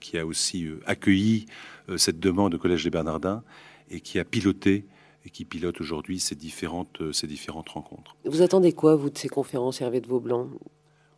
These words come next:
Speaker 1: On entend, euh, participer humblement à une mobilisation et à se dire que c'est pas simplement le fait de certains et de, d'un petit nombre de pouvoir faire bouger les lignes,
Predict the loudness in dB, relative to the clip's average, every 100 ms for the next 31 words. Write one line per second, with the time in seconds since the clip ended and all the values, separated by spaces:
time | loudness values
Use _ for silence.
0 | -4 0 2 0 2 4 6 4 2 -2
1 | -2 -2 -2 -2 0 0 0 2 4 4
2 | 4 4 6 4 4 2 2 4 2 2
3 | -2 -4 -12 -20 -20 -20 -16 -10 -8 -4
4 | -2 0 0 0 0 0 0 2 4 2
5 | 2 2 2 2 0 0 -2 0 0 -4
6 | -14 -10 -8 -6 -6 -6 -2 0 0 0
7 | -2 -4 -6 -10 -10 -8 -6 -4 -4 -4
8 | -2 -2 -2 -4